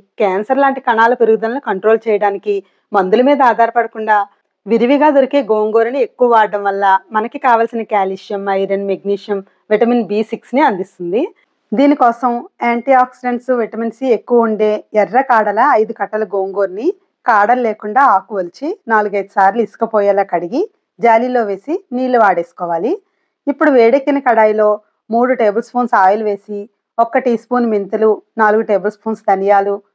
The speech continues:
నాలుగు టేబుల్ స్పూన్స్ నల్ల నువ్వులు, ఒక్క టేబుల్ స్పూన్ జీలకర్ర వేసి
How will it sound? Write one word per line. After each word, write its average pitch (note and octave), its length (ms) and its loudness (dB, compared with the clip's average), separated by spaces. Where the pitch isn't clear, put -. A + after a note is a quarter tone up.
నాలుగు G#3+ 240 2
టేబుల్ G3 300 -4
స్పూన్స్ G#3+ 300 -8
నల్ల G3 260 0
నువ్వులు, G3 360 0
ఒక్క - 200 0
టేబుల్ A3+ 300 0
స్పూన్ A#3 280 -2
జీలకర్ర G3 480 0
వేసి F#3 360 -4